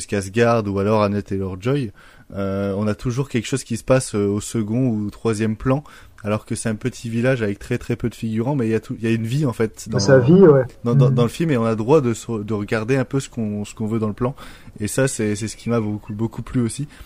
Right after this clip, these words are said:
Speaker 1: Après, il y a tout l'aspect, euh, testostérone, épique, et, euh, et cetera. Pour finir, je voulais juste, euh,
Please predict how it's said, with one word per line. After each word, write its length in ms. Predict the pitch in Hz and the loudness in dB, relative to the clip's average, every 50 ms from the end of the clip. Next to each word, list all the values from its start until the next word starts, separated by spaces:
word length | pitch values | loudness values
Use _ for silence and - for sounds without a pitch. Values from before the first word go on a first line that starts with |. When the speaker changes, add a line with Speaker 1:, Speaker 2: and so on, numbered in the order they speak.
| - - - | -20 -20 -16
Speaker 1:
Après, 200 | - - - - | -16 -8 -4 -2
il 20 | 110 | -2
y 40 | 101 | -2
a 40 | |
tout 140 | - - 104 | -2 -2 -4
l'aspect, 320 | 104 98 - - 117 117 110 | -4 -4 -2 -2 -2 0 0
euh, 120 | 98 95 | 0 -2
testostérone, 840 | 92 - 104 - - - 101 98 - - 101 101 95 98 104 107 107 101 | -4 -6 -8 -8 -8 -8 -10 -8 -6 -4 -4 -2 0 0 0 0 0 -2
épique, 460 | 98 98 - - 110 110 104 - - | -4 -6 -6 -8 -8 -8 -8 -8 -8
et, 240 | 95 90 90 80 90 | -8 -6 -6 -6 -8
euh, 60 | 85 85 - - - - - - - - - | -10 -10 -12 -18 -20 -20 -20 -20 -20 -18 -16
et 40 | 98 | -12
cetera. 320 | - 101 - - 117 143 | -12 -6 -2 -2 -2 -2
Pour 200 | - - - - | -4 -8 -14 -6
finir, 300 | - 127 120 131 147 143 | -2 0 2 4 4 4
je 80 | 117 110 | 2 2
voulais 140 | 117 113 | 0 0
juste, 200 | 113 131 - - | 0 0 -2 -4
euh, 320 | 117 107 104 101 101 98 | -2 -2 0 0 -2 -2